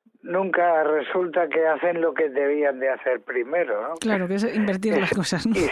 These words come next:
Speaker 1: se-, exactamente. Entonces es a partir de ahí cuando entonces con esos ciento veinte euros, cuando ya habían tomado, eh, cocaína, pero tampoco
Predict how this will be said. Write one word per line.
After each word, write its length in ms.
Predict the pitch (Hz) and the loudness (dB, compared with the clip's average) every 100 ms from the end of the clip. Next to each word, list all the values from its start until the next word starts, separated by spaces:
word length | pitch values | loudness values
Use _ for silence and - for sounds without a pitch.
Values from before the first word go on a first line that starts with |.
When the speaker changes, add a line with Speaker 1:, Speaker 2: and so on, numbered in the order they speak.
| - | 0
Speaker 1:
se-, 200 | - 160 - - - - - | 0 -2 -4 -8 -8 -6 -2
exactamente. 920 | 156 - 185 147 165 160 160 143 147 - - - - | -2 0 0 0 0 0 0 0 -2 -4 -20 -14 -6
Entonces 440 | 165 214 233 285 - | -2 0 2 0 0
es 180 | 240 202 | 0 0
a 100 | 233 | 0
partir 500 | 190 190 185 226 214 | 0 -2 0 -2 0
de 180 | 208 208 | 0 2
ahí 240 | 214 220 | 2 0
cuando 300 | 185 190 165 | 0 0 0
entonces 480 | 156 151 196 185 202 | -2 -2 -2 -2 -2
con 200 | 185 170 | 0 -2
esos 220 | 160 185 - | -4 -8 -6
ciento 380 | 180 175 165 170 | -6 -4 -2 0
veinte 340 | 175 170 160 170 | -2 -4 -2 0
euros, 400 | 180 185 180 180 | 2 2 0 -2
cuando 340 | - 170 165 175 135 | -2 -2 0 -4 0
ya 200 | 135 147 | 2 2
habían 420 | 156 190 190 175 | 2 2 0 -2
tomado, 540 | 151 156 156 156 151 139 - - - - | -2 -4 -2 -2 -2 -4 -8 -14 -14 -14
eh, 400 | - - 143 139 127 | -4 0 2 0 0
cocaína, 540 | 147 123 139 175 220 | -2 0 0 2 0
pero 220 | 160 151 139 | 2 0 0
tampoco 680 | 135 139 151 147 170 180 | 0 0 0 2 2 2